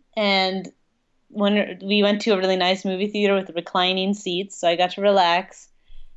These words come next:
And we're watching the movie, and I could still feel the contractions, but they aren't, like, super uncomfortable, but I am having to shift a little bit. Um, and then I got really tired during the movie.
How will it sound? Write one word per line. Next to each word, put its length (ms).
And 440
we're 220
watching 400
the 80
movie, 640
and 160
I 80
could 100
still 220
feel 240
the 140
contractions, 680
but 140
they 80
aren't, 220
like, 180
super 260
uncomfortable, 640
but 80
I 60
am 160
having 220
to 40
shift 360
a 60
little 220
bit. 320
Um, 580
and 120
then 80
I 60
got 200
really 480
tired 460
during 200
the 80
movie. 480